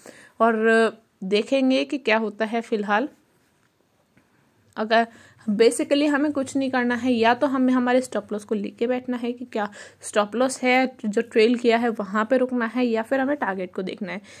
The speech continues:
ऐसा बिल्कुल भी नहीं है कि हाँ भाई, बिना कोई लेवल देखे हुए ट्रा-, ट्रेल भी कर लिया, फिर कोई मतलब भी नहीं है। और आप देखें तो मार्केट जो है वो फिर से ऊपर जा चुका है, जहाँ पे हमने बाय किया था वहीं पर ही आ चुके हैं मार्केट।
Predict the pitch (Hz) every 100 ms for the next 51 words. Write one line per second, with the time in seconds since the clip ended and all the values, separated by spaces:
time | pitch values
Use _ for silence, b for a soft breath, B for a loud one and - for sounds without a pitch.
0 | B - 277 349 330 320 320 311 302 294
1 | 302 302 285 285 294 262 240 233 247 233
2 | 233 240 262 240 196 220 226 226 233 240
3 | 240 196 175 190 - 196 226 262 262 262
4 | 294 254 - - _ - 247 226 196 180
5 | 208 185 180 180 190 202 b b - 196
6 | 208 214 208 208 269 247 208 196 247 220
7 | 226 226 226 247 - 233 220 - 240 233
8 | 226 214 208 208 196 208 220 214 208 202
9 | 226 220 226 208 185 214 226 220 220 208
10 | 208 202 208 208 208 196 208 208 214 208
11 | 208 208 233